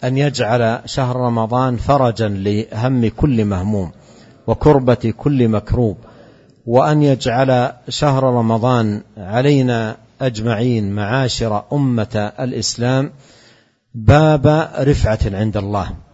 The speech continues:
وعلو منازل عند الرحيم الكريم سبحانه وتعالى، وأن يجعله عتقا لنا من النار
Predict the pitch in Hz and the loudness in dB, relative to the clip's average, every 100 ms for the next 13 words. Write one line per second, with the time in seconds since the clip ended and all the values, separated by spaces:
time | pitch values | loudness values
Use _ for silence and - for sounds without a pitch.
0 | _ _ _ _ 120 104 143 147 127 117 | _ _ _ _ 0 4 4 6 6 4
1 | 113 113 127 120 107 104 104 98 110 127 | 2 2 2 2 0 -2 -4 -4 -4 -2
2 | 117 113 107 117 123 117 117 - 127 117 | 0 0 0 -4 -8 -4 -4 -2 0 0
3 | 101 - 107 127 117 104 107 85 120 120 | -2 -4 -2 0 0 -2 -6 -6 -4 -2
4 | 110 107 107 107 117 113 90 - _ _ | 0 -2 -4 -2 0 0 -2 -10 _ _
5 | - - _ _ 135 151 156 147 135 151 | -20 -20 _ _ 2 4 4 2 0 2
6 | 151 127 123 151 - 131 117 123 120 110 | 2 2 0 0 0 -2 0 0 0 -2
7 | 104 104 101 110 107 90 | -2 -2 -2 0 -2 -4